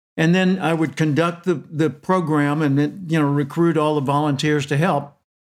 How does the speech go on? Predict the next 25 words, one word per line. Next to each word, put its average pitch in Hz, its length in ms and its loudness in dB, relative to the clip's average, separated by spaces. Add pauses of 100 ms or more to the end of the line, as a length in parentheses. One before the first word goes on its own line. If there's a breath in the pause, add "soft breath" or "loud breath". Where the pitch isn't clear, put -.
And 165 140 2
at 151 120 -2
the 170 220 2
end, 190 200 2
I 160 80 0
would 156 160 2
evaluate 147 680 0
it 156 120 0
and 147 120 -2
submit 165 440 0
the 156 120 0
evaluative, 143 800 0 (480)
uh, 131 300 -2 (100)
e-, 170 60 -4
evaluation 151 1080 0
for, 143 540 -2 (360)
um, 123 540 -4 (480)
acknowledgement, 165 880 0
you 147 100 2
know, 131 140 0
like 139 220 -2
win 151 180 2
an 143 140 2
award 135 480 0
or, 131 180 -2